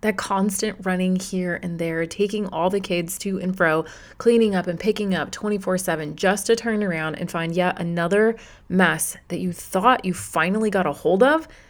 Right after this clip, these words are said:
The bank account's low, the bills need to be paid, the fridge is empty, and you have to pack lunches because you forgot to put money on the kids' lunch account. And it's time to get in the car, it's time to go.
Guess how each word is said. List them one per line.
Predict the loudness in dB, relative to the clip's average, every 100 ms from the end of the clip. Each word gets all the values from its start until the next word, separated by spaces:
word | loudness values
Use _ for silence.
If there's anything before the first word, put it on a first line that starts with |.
| 4
The | 6
bank | 8 6 4
account's | -6 -8 -8 -4
low, | 0
the | 2
bills | 6 6 6
need | 2 -2
to |
be | -4
paid, | -8 -8 -6
the | -4
fridge | 6 6 6
is | 4
empty, | 2 -2 -6 -4
and | -2
you |
have | -2 -2
to | -2
pack | -2 2
lunches | 2 2 0
because | -2 -4 -4
you |
forgot | 0 0 0
to |
put | 0 0
money | 2 2
on | 0
the | 0
kids' | 0 2
lunch | 0 0
account. | 0 0 0 -8 -20 -14 0
And | 6 8
it's | 6 4
time | -2 0
to | 0
get | 0
in | 0
the | -2
car, | 0 0
it's | 0
time | -6 -6 -2
to |
go. | 2 2 0 -6